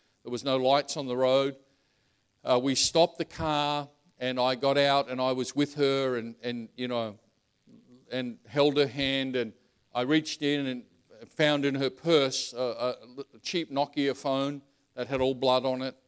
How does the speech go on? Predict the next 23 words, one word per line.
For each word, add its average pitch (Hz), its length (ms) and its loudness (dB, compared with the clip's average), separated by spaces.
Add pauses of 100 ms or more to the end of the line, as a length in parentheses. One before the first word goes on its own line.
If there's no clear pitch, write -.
(420)
and 120 120 -6
I 123 80 -2
handed 147 340 0
it 135 140 -6
to 120 120 -12
Joe. 131 420 2
It 131 80 -6
was 117 160 -12
very, 131 420 0 (520)
I 113 40 -18
handed 156 240 -2
it - 80 -10
to 131 80 -6
Joe. 139 320 4
I 127 40 -2
said, 127 180 -10
"Joe, 139 220 0
go 147 220 2
through 147 300 -4
the 131 80 -4
last 127 400 -2
calls 135 540 -2
and 107 160 -12